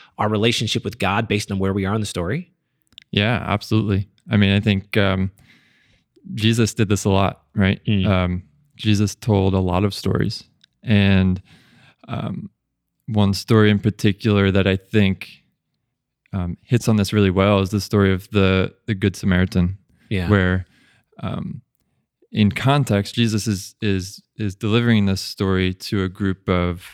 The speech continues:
Speaker 2: Pharisees, I believe.
Speaker 1: Mm-hmm.
Speaker 2: And, um, and all throughout the story, you know,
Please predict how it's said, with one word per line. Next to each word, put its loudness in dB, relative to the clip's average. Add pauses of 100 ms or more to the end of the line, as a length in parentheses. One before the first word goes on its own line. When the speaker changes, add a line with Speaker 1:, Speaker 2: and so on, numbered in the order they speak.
(720)
Speaker 2:
Pharisees, -2 (180)
I -2
believe. 0 (200)
Speaker 1:
Mm-hmm. -4
Speaker 2:
And, 0 (520)
um, -6 (880)
and 0
all 2
throughout -2
the -2
story, 0
you -4
know, -4